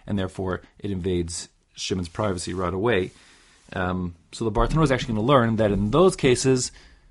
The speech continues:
Shimon should be expected and could be expected to object right away. He wouldn't put up for years with Reuven looking into his backyard, and therefore the, it's sort of like a bit of more like a now or never, either object right away, three years aren't required. That's how the Bartanura learns. Others learn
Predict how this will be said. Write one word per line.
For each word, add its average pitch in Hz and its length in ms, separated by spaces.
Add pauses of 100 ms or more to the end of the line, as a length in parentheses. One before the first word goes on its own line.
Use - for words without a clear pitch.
(840)
Shimon 151 300
should 120 140
be 127 40
expected 123 440
and - 80
could 127 100
be 123 60
expected 123 360
to 113 60
object 104 340
right 110 320
away. 98 200
He 104 60
wouldn't 117 180
put 110 100
up 104 140
for 98 100
years 92 640
with 95 280
Reuven 92 420
looking 98 200
into 95 160
his 85 100
backyard, 160 460 (220)
and 110 100
therefore 107 280
the, 95 220
it's - 100
sort 101 100
of 90 80
like 90 120
a 92 40
bit 92 80
of 87 80
more 95 220
like 87 160
a - 20
now 90 220
or 87 80
never, 87 420
either 95 160
object 82 320
right 95 120
away, 117 260 (240)
three 110 180
years 101 180
aren't 92 180
required. 87 360
That's 95 200
how 101 60
the 85 100
Bartanura 127 440
learns. 120 300 (240)
Others 101 420
learn 90 380